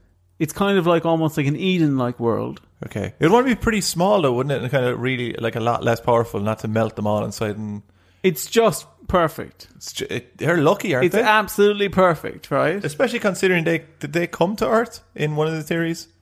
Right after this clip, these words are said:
Speaker 1: In one of the theories they did. In that theory, let's say no sun in the, in, in the
Speaker 2: <laughs> Ah, yeah,
Speaker 1: inside.
Speaker 2: take the
Speaker 1: Or,
Speaker 2: sun out, yeah.
Speaker 1: <laughs> or, or in that theory, they've made their own little miniature sun. 'Cause they're
Speaker 2: Okay.
Speaker 1: very
Speaker 2: They got
Speaker 1: advanced.
Speaker 2: the job done themselves.
Speaker 1: Yeah, they've made their own miniature sun. In this theory,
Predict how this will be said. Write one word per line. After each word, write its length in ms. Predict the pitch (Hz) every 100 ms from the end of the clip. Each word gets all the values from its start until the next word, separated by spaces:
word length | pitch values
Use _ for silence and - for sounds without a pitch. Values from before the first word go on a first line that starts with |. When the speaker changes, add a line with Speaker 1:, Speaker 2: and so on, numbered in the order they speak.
| 185
Speaker 1:
In 140 | 202
one 140 | 226 233
of 100 | 202
the 80 |
theories 360 | 185 190 175 151
they 80 | 165
did. 400 | 156 147 113 - -
In 120 | 175
that 220 | 214 190
theory, 360 | 196 196 175 170
let's 260 | 170 165
say 400 | - 156 151 143 -
no 240 | 160 160
sun 260 | - 160 151
in 100 | 143
the, 80 | -
in, 260 | 147 143 - 170 208
in 100 | 190
the 60 | 165
Speaker 2:
<laughs> 40 |
Ah, 20 |
yeah, 60 | -
Speaker 1:
inside. 300 | - 151 139
Speaker 2:
take 140 | 135
the 60 | 127
Speaker 1:
Or, 60 | 220
Speaker 2:
sun 240 | 143 127
out, 140 | 110 196
yeah. 220 | 220 202
Speaker 1:
<laughs> 220 | 214 -
or, 240 | 277 240 254 240
or 20 |
in 140 | 214 214
that 260 | 247 233
theory, 360 | 240 202 180 156
they've 220 | 180 170
made 200 | 202 196
their 160 | 190 196
own 240 | 202 180
little 280 | 180 170 165
miniature 480 | 165 190 175 147 147
sun. 340 | - 139 123 - _
'Cause 100 | -
they're 80 | 185
Speaker 2:
Okay. 80 | 196
Speaker 1:
very 220 | 226 180
Speaker 2:
They 60 | 131
got 80 | 139
Speaker 1:
advanced. 160 | 143
Speaker 2:
the 60 | 127
job 260 | 117 131 117
done 140 | 117
themselves. 400 | 107 101 113 98
Speaker 1:
Yeah, 280 | 220 143 -
they've 220 | 185 196 175
made 240 | 190 180
their 100 | 170
own 140 | 165 160
miniature 320 | 156 143 143
sun. 240 | - 143 - - - _
In 220 | 185 196
this 300 | 202 233 220
theory, 720 | - 196 190 175 165 156 143